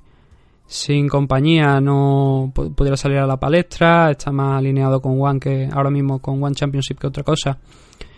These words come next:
Y l-, la idea estaba ahí, ¿no? Ese Tito Ortiz contra Alberto del Río, yo creo que quien más, quien menos,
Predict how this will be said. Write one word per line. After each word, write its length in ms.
Y 680
l-, 400
la 200
idea 140
estaba 340
ahí, 220
¿no? 260
Ese 540
Tito 200
Ortiz 440
contra 320
Alberto 340
del 140
Río, 180
yo 140
creo 240
que 200
quien 160
más, 140
quien 220
menos, 340